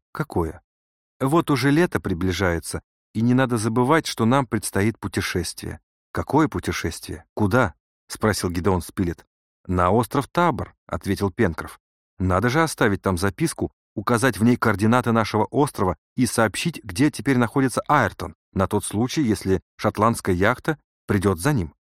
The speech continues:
«Кто знает, может, мы уже опоздали?»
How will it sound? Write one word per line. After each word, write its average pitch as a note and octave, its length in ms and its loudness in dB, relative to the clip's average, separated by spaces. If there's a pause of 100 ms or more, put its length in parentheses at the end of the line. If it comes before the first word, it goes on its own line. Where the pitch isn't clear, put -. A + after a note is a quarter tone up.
(380)
«Кто - 220 2
знает, D3+ 400 2
может, G2 260 0
мы G#2+ 100 4
уже G#2+ 360 2
опоздали?» A2 720 0